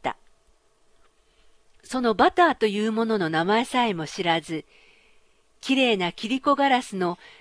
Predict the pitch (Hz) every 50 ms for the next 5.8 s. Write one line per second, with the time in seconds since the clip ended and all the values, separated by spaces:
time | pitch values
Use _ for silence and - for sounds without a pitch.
0 | _ _ _ - - 302 311 320 - - 220 196 185 180 - - 202 233 262 277
1 | 262 262 233 226 254 247 220 - _ _ _ 185 175 160 - - - - - _
2 | _ _ 190 214 269 320 370 359 320 220 202 180 170 - - - _ _ _ _
3 | - - - 262 277 294 285 285 277 277 262 240 285 320 359 392 339 311 247 214
4 | 202 185 185 185 175 160 160 165 160 180 196 190 170 160 - - _ _ _ _
5 | _ - - 220 220 247 269 277 262 269 269 247 233 226 220 -